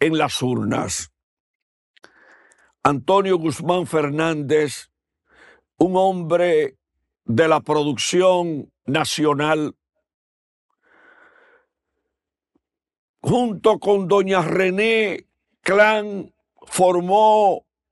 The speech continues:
una familia ejemplar y allá en la línea noroeste, en la provincia Espaillat,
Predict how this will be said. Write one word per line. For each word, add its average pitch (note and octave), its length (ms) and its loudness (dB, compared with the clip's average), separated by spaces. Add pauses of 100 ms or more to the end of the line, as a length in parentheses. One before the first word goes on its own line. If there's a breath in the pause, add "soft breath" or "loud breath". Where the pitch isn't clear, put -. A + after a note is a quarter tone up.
(260)
una G3 540 0
familia F#3+ 920 0
ejemplar F3+ 960 4 (1800 soft breath)
y C#3 140 4
allá F3+ 720 6 (520)
en D3+ 200 0
la D#3 100 2
línea F3+ 380 -2
noroeste, E3 920 0 (1200 soft breath)
en D#3+ 180 2
la E3 120 4
provincia E3+ 760 -2
Espaillat, D#3 920 0